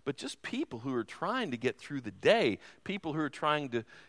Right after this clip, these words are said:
get a leg up, people who are trying to pay bills, people who are searching for food. Whatever it might be, oh God, motivate us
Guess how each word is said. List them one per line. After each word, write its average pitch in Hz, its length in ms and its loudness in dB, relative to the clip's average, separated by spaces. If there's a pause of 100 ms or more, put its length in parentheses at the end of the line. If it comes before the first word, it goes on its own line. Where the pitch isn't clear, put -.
get 131 120 4
a 113 60 4
leg 156 320 6
up, 107 140 2
people 156 320 -4
who 147 80 -4
are 135 100 0
trying 135 380 0
to 117 100 -10
pay 110 240 2
bills, 165 480 2
people 170 420 -6
who 131 100 -8
are 113 180 -2
searching 156 500 -6
for 104 160 -8
food. 202 580 -6 (1900)
Whatever 233 320 -2
it - 80 -2
might 143 300 2
be, 135 220 -2
oh 117 160 -2
God, 117 380 4 (320)
motivate 160 640 0
us 139 260 0